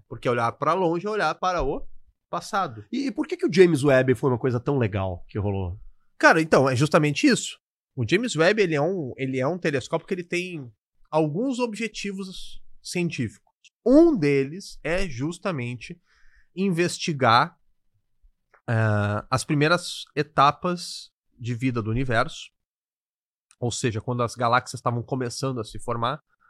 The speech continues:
Speaker 1: pra ver se os dados que ele vai coletar batem com o que o Big Bang, com o que a teoria do Big Bang tem, tem, prediz, prevê, tá? Ah,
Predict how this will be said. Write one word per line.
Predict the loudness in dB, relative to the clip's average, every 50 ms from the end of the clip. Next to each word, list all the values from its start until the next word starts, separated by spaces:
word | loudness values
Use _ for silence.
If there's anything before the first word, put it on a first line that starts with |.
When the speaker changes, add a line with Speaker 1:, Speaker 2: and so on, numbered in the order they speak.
| _ _ _
Speaker 1:
pra | _ 2 2 2
ver | 2 0
se | -2 0 -4
os | -4 2
dados | 2 2 2 2 -2
que | -6
ele | -6 -2
vai | 0 0 -2
coletar | 0 -2 -4 -4 -4 -4 0 0 0 0
batem | 0 -2 2 4 4 4 4 0 -4 -4 -8 -8 -8 -10 -14 _
com | _ -6 -6 -6
o | -6 -8
que | -8 -8
o | -6
Big | -6 -6 -6 -6
Bang, | -6 -6 -6 -6 -8 -12 -14 _ _ _ _ _ _ _ _
com | -10 -10
o | -8
que | -6 -6
a | -6
teoria | -4 -4 -4 -2 -2 -4
do | -6 -6
Big | -8 -6 -8 -6
Bang | -6 -8 -8 -8 -10 -12 _
tem, | -8 -8 -8 -8 -10 -12 -12 -14 -14 -16 -12
tem, | _ -8 -8 -8 -8 -10 -10 -12 -14 -16 _ _ _ -20 -10 _
prediz, | 0 0 0 0 0 -4 -4 -4 -8 -14 -16 -14
prevê, | _ -4 -2 0 0 -2 -2 -4 -10 _ _ _ _ _ _
tá? | _ -4 -4 -4 -6 -8 _ _ _ _ _ -4 -4 -2 -2 -4 -6 -8 -10 -12 -12 _
Ah, | -2 2 4 4 6 6 6 4 2